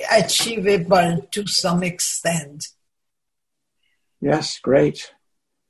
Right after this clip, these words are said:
Speaker 1: Mm-hmm.
Speaker 2: And since you have such access to it, you can also keep bringing it to your mind and, and, you know, maybe wish yourself serenity today when you wake up in the morning.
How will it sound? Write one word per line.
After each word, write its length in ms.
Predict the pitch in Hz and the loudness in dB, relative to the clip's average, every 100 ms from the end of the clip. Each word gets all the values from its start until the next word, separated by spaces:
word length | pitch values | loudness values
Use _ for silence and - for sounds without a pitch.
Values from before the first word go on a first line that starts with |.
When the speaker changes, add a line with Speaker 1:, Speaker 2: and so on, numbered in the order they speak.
| _ - | _ -10
Speaker 1:
Mm-hmm. 180 | 190 151 | -2 2
Speaker 2:
And 100 | 139 | 6
since 260 | 165 - | 6 6
you 80 | 156 | 6
have 160 | 151 143 | 6 6
such 300 | 175 135 - _ _ - _ | 6 4 -2 _ _ -20 _
access 580 | 156 185 185 - 180 - | 2 2 2 2 2 2
to 160 | - 131 | 2 2
it, 80 | - | 2
you 100 | 143 | 0
can 160 | 143 | 2
also 560 | 135 135 - 143 139 - _ _ _ _ _ _ - | 2 0 2 2 2 0 _ _ _ _ _ _ -2
keep 200 | - - - | -2 -2 -6
bringing 440 | 135 151 165 147 | 4 4 6 6
it 160 | 131 - | 6 4
to 100 | 160 | 4
your 140 | 139 | 6
mind 560 | 135 151 190 110 104 - | 6 6 4 4 0 -6
and, 260 | - 127 - | -4 -2 -2
and, 160 | 120 139 | 0 2
you 140 | 131 | 2
know, 120 | 127 | 4
maybe 340 | 123 131 123 127 | 2 2 0 0
wish 280 | 147 156 - | 2 2 4
yourself 380 | - - 120 - | 2 2 0 0
serenity 560 | - 156 143 147 120 | 0 4 4 4 0
today 400 | - - 143 135 | 0 2 6 6
when 180 | 113 110 | 6 2
you 80 | 117 | 2
wake 180 | 120 - | 0 0
up 180 | 143 135 | 0 0
in 80 | |
the 80 | 123 | 0
morning. 380 | 110 107 104 | 2 0 -6